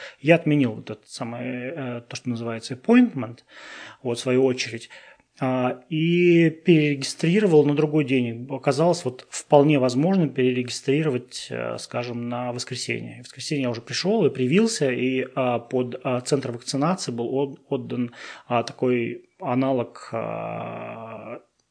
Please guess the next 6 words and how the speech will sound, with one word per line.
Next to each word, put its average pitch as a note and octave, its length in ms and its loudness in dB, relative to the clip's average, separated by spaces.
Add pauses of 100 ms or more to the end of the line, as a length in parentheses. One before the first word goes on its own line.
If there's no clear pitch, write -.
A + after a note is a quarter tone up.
(460)
физкультурно-культурно-досугового D3 2500 0
центра, E3+ 560 4
вот B2+ 160 -4
такого B2 320 -2
районного C3+ 460 2
значения. A#2+ 640 -2